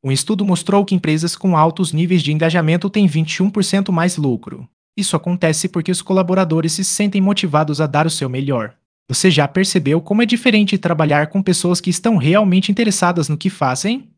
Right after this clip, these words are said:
Para entender melhor como implementar estratégias de engajamento, veja estratégias de engajamento comunitário para negócios locais.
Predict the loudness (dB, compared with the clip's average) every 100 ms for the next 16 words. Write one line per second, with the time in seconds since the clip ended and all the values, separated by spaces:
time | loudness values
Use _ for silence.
0 | _ _ -6 -2 0 2 2 2 0 2
1 | 2 0 0 0 0 2 0 2 0 0
2 | -2 -2 2 2 2 0 -2 0 0 0
3 | 0 -2 -6 -14 _ _ 0 2 0 -2
4 | -2 0 0 2 -2 -2 -2 0 0 0
5 | 0 -2 -2 -2 0 2 2 0 0 0
6 | -2 -2 0 0 0 -4 -6 -4 -4 -4
7 | -8 -12 -12